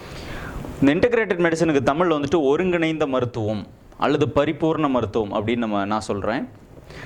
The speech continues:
இது மேலை நாடுகள்ல இப்போ ரொம்ப ஃப்ளரிஷா வந்துட்டு இருக்கிற ஒரு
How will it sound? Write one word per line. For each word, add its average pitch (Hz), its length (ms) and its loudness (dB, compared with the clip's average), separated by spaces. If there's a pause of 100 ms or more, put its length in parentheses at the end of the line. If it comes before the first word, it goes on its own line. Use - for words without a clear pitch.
(180)
இது 180 580 2
மேலை 170 480 4
நாடுகள்ல 156 600 2
இப்போ 196 720 0 (240)
ரொம்ப 196 460 4
ஃப்ளரிஷா 170 580 2 (120)
வந்துட்டு 147 240 2
இருக்கிற 131 340 2
ஒரு 139 360 2